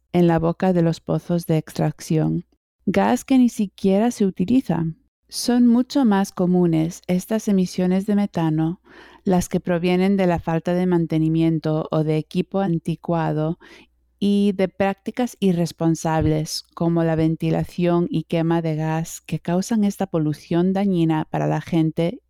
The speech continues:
y para el clima. Hasta los pozos más chiquititos de gas y petróleo son un problema muy grande,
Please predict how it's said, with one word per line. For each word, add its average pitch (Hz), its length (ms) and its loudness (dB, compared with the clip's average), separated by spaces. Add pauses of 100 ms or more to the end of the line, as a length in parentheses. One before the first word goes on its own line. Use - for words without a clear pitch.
(140)
y 165 300 -2
para 151 180 -2
el 170 100 -2
clima. 190 400 0 (580)
Hasta 208 340 0
los 208 180 0
pozos 240 480 -4
más 208 240 2
chiquititos 180 640 -4
de 156 120 -2
gas 160 380 -4
y 165 80 -4
petróleo 160 640 -2
son 240 260 -2
un 269 160 4
problema 180 720 0
muy 190 520 4
grande, 196 440 0